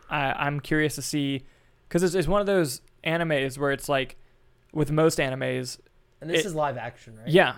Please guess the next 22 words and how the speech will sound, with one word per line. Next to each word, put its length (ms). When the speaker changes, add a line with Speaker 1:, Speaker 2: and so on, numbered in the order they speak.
Speaker 1:
it, 120
Speaker 2:
Okay. 80
Speaker 1:
it's, 180
it's 160
hard 380
to 440
adapt 460
those 220
into 120
live 200
action 240
because 220
Speaker 2:
It 20
Speaker 1:
of 60
Speaker 2:
really 120
Speaker 1:
the 60
Speaker 2:
is. 80
Speaker 1:
scope 480
Speaker 2:
Yeah. 120
Speaker 1:
and 80
how 200
they're 320